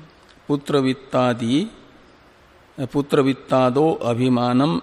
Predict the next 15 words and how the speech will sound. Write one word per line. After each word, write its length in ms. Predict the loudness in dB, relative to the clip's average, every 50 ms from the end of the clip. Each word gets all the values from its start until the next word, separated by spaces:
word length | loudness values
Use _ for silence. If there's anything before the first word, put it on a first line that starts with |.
| -6
इति 240 | -8 -8 -6 -6 -8 -6
पुत्र 320 | -6 -8 -8 -6 -6 -4
वित्तादि 520 | -4 -4 -8 -8 -6 -4 -2 -2 -2 -4 -6 -4
अभिमानम, 600 | -6 -6 -4 -4 -4 -4 -4 -4 -4 -4 -4 -6 -8 -12 -20 -20 -20 -20 -20 -20 -20 -18 -12
ऐसा 420 | -8 -8 -6 -2 0 0 0 -2 -4 -8 -16 -20 -20 -20 -20 -20 -20 -20 -20 -20 -20
सप्तमी 460 | -8 -8 -6 -6 -4 -2 0 0 0 0
तत्पुरुष 500 | -2 -4 -6 -8 -10 -10 -8 -8 -8 -10
समास 400 | -10 -8 -8 -8 -8 -10 -12 -14
है। 140 | -16 -16 -18 -20 -20 -20 -20 -20 -20 -20 -20 -20 -20 -20 -20 -20 -20 -20 -20 -20 -20 -20 -20 -20 -8 -6
पुत्र 280 | -6 -4 -2 0 0
वित्तादि 840 | 0 0 -2 -4 -4 -2 0 0 0 0 -2 -4 -2 -2 -2 -2 -4 -8 -16 -20 -20 -20 -20 -20 -20 -20 -20 -20 -14 -8
विषयक 500 | -6 -4 -4 -2 -2 -2 -2 -2 -4 -6
अभिमान 600 | -6 -4 -4 -4 -2 -2 -2 -2 0 0 -2 -2 -4 -6 -8 -14 -20 -20 -20 -20 -20 -20 -20 -20 _ _ -20 -20 _ _ _ -16 -14
होता 260 | -12 -12 -10 -10 -10
है, 240 | -10 -10 -12 -14